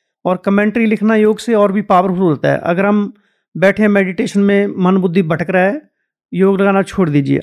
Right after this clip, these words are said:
आप कापी pencil लीजिए और पवित्रता के ऊपर commentary लिखना चालू कर दीजिए। वो भी एक योग से एक शक्तिशाली एक साधन बन जाता है, जो हमारा चिंतन चलता है, उसमें हमारी सारी कर्मेंद्रियाँ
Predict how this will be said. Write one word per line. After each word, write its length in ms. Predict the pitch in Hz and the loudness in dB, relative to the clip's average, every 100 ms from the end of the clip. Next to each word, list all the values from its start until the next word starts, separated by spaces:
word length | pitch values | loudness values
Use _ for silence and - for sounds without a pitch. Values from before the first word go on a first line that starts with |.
| - | -2
आप 180 | 175 - | -4 -2
कापी 260 | 185 196 | -4 -2
pencil 360 | 175 196 190 196 | -2 0 -2 0
लीजिए 260 | 185 180 214 | 0 0 0
और 180 | 196 | -2
पवित्रता 500 | 156 175 175 196 - | -2 -2 0 -2 -2
के 120 | 175 175 | -2 -2
ऊपर 140 | 160 | -2
commentary 400 | 170 170 170 165 | 0 0 0 0
लिखना 220 | 165 175 | 0 0
चालू 300 | 170 160 151 | 0 0 0
कर 160 | 147 139 | 0 0
दीजिए। 260 | 135 139 | 0 -2
वो 280 | - 220 185 | -4 -2 0
भी 140 | 190 202 | 0 2
एक 260 | 196 196 180 | 2 0 -2
योग 280 | 170 185 175 | 0 0 0
से 200 | 196 185 | -2 -2
एक 120 | 185 | -2
शक्तिशाली 760 | - 208 - 196 170 170 190 - _ _ _ _ _ _ _ _ _ | -8 -4 -2 0 0 0 -2 -4 _ _ _ _ _ _ _ _ _
एक 220 | 170 170 - | -4 -4 -8
साधन 540 | - - 196 196 208 | -16 -2 0 2 2
बन 140 | 170 | 2
जाता 240 | 165 160 175 | 0 0 0
है, 80 | 165 | 0
जो 120 | 170 | 0
हमारा 240 | 160 160 | 2 0
चिंतन 400 | 170 202 190 165 | 0 0 0 -2
चलता 300 | 147 143 127 | -2 -2 0
है, 60 | 143 | 0
उसमें 320 | 170 - 214 | 0 0 0
हमारी 260 | 202 202 202 | 2 0 -2
सारी 320 | - 202 208 | 0 2 2
कर्मेंद्रियाँ 460 | 208 190 185 202 | 0 -2 0 -2